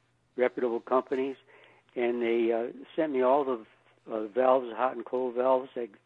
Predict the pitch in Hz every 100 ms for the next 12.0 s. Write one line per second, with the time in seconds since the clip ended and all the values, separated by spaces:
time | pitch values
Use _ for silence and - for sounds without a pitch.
0 | - 120 - - 139 123 117 120 117 117
1 | 120 120 120 127 131 _ _ - - -
2 | - - - 131 123 135 131 139 139 139
3 | 120 - 131 131 113 107 135 127 110 131
4 | _ - - - _ _ 127 120 120 117
5 | 113 110 110 101 _ _ _ _ _ _
6 | 117 107 - 135 123 127 117 110 - 123
7 | 113 - 117 110 107 107 104 98 _ _
8 | _ _ _ - 131 113 110 131 120 -
9 | 113 113 110 113 - - - 117 113 123
10 | 127 107 113 107 104 107 107 107 113 -
11 | 123 117 104 113 104 123 120 _ 110 107